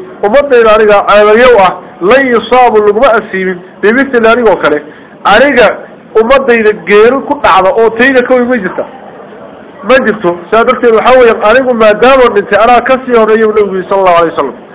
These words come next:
Xadiiska isagii waa xadiis markaas waxaa weeyaan, dacf ku soo sanadkiisa.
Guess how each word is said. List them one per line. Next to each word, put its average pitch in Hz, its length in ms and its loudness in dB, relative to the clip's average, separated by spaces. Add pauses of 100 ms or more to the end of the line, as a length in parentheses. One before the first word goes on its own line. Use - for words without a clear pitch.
(460)
Xadiiska 233 400 -4
isagii 208 380 -2 (560)
waa 170 120 2
xadiis 233 220 -2
markaas 220 280 2
waxaa 220 200 0
weeyaan, 196 300 2
dacf 208 340 0
ku 226 60 -8
soo 208 240 -2
sanadkiisa. 190 520 -2